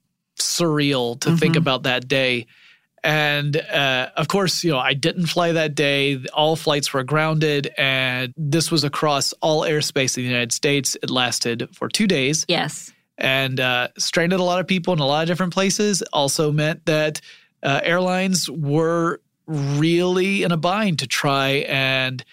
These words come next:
Speaker 1: uh, uh, once operations began again, to get people to where they needed to
Speaker 2: Yeah,
Speaker 1: be.
Speaker 2: they were understandably really hesitant to fly at this point.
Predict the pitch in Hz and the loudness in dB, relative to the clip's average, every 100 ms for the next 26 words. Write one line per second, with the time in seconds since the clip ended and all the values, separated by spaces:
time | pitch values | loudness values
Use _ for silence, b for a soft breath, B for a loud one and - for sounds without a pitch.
0 | B B B - 127 123 - - 143 135 | B B B -2 0 0 -2 -2 0 0
1 | 151 151 - 277 _ - 151 147 160 147 | 0 0 -4 -6 _ -2 0 2 2 2
2 | 156 123 139 185 220 165 127 123 135 - | 0 -2 0 2 2 2 0 0 -2 0
3 | 143 135 139 - 147 160 147 151 165 147 | 0 2 0 0 0 0 2 0 2 2
4 | 180 - - 226 185 220 233 220 226 226 | 4 2 2 0 0 2 2 2 2 0
5 | - 202 185 185 160 156 214 196 180 294 | 0 0 2 2 0 0 0 2 0 0
6 | 339 311 180 - - - 277 233 170 - | -2 0 -2 -4 -8 -2 0 0 0 -2
7 | 175 165 - 170 135 127 | -4 -6 -4 -4 -2 -6